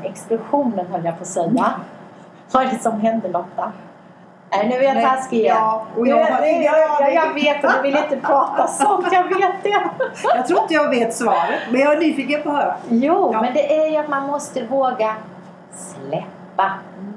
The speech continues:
Speaker 1: Man,
Speaker 2: slappna
Speaker 1: man,
Speaker 2: av.
Speaker 1: ja, man kan ju inte ligga där och tänka, "Mm, min biring här" och hålla igen där och <laughs> förstår du? Det går ju inte.
Speaker 2: Och då slappnar man av
Speaker 1: Man
Speaker 2: på
Speaker 1: måste ju,
Speaker 2: alla ställen.
Speaker 1: man måste ju hänge
Speaker 2: Ge
Speaker 1: sig.
Speaker 2: Okej.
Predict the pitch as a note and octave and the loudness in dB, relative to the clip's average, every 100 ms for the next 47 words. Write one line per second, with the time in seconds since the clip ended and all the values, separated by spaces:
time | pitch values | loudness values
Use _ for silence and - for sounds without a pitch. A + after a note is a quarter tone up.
0 | F3+ G3+ G#3 F#3+ A3 B3 - A3+ - A3+ | -2 -2 0 -2 0 0 0 -4 0 2
1 | C#4 D4+ A#3+ A#3 C4 F#3 F3 D#4 A3+ A3 | 4 2 0 0 0 0 0 2 2 2
2 | A#3+ G#3+ F#3 F#3+ A3+ G#3+ F3 E3 B3 A4 | 2 2 0 -2 -2 -2 -2 -2 -2 0
3 | A#4 G4 C#4 C4 A#3+ B3+ A#3+ G#3+ G#3+ G#3+ | 2 0 -2 -2 -2 -2 -4 -2 -4 -6
4 | G3+ A#3 D4 D#4+ D#4 D4 A#3 A#3 A3+ A3 | -4 -2 0 2 2 2 0 2 0 0
5 | G#3 F#3+ F#3+ G#3 G3+ G#3 B3+ D#4 D#4 D4+ | -2 0 -2 -2 -2 2 2 4 2 4
6 | D4 D4 B3+ C4 A3+ - A3+ E4 - - | 2 2 2 2 2 -2 0 0 -2 -12
7 | - - E4 D#4 - - C4+ - E4+ G#4+ | -20 -10 -6 -6 -8 -6 -4 0 2 4
8 | - F3 E3+ E3+ - - G#4 A#4 A#4+ F#4+ | 4 2 2 0 -2 0 4 4 2 -4
9 | - - - A3+ A#3 A3+ A3+ A3+ G#3+ A3+ | -2 0 2 2 0 2 0 -2 -2 0
10 | A3 A3 C4+ D#4 D#4 A3+ D#4+ - - C#4 | 0 2 2 2 2 2 2 0 0 0
11 | F3+ F3+ F#3+ A#3 A#3+ - A#3+ - - C4+ | 0 -4 -2 0 0 0 -4 -4 -4 0
12 | C#4+ A#3 F#3 F3+ C#4 D#4+ E4 - G#3+ G3 | 2 2 2 2 2 2 0 0 2 4
13 | E3 D3+ - - G3 G3 G#3 | 2 0 -4 -10 -12 -10 -10